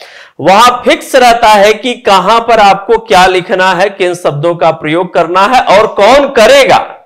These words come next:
यह भी फिक्स रहता है। हम ये कैसे जानेंगे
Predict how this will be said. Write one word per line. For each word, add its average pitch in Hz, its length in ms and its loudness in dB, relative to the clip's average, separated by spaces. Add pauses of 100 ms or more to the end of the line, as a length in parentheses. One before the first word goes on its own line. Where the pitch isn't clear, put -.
यह 175 180 -4
भी 349 120 2
फिक्स 339 340 -4
रहता 117 320 -6
है। - 200 -20 (760)
हम 262 260 2
ये 208 360 0
कैसे 254 540 2
जानेंगे 180 600 0